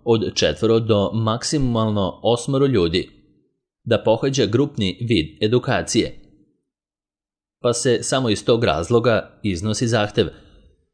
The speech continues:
za prijavljivanjem najmanjeg broja njih, da bi grupa mogla da bude zvanično napravljena. Da pojasnimo malo, najpre se toliko polaznika mora prijaviti, a organizator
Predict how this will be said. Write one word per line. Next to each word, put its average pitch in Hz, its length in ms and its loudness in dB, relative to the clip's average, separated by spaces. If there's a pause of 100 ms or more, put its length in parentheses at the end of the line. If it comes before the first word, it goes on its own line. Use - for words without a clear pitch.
(380)
za 101 240 2
prijavljivanjem 107 840 0
najmanjeg 101 680 -2
broja 80 240 0
njih, 95 360 -2 (580)
da 110 160 0
bi 110 120 4
grupa 123 300 0
mogla 107 560 0
da 101 340 -2
bude 104 340 2
zvanično 87 500 -4
napravljena. 98 600 0 (1300)
Da 85 520 0
pojasnimo 92 540 0
malo, 113 460 0 (840)
najpre 127 440 -2
se - 320 -2
toliko 127 440 0
polaznika 101 520 0
mora 123 280 0
prijaviti, 90 680 -2 (680)
a 110 140 0
organizator 110 720 0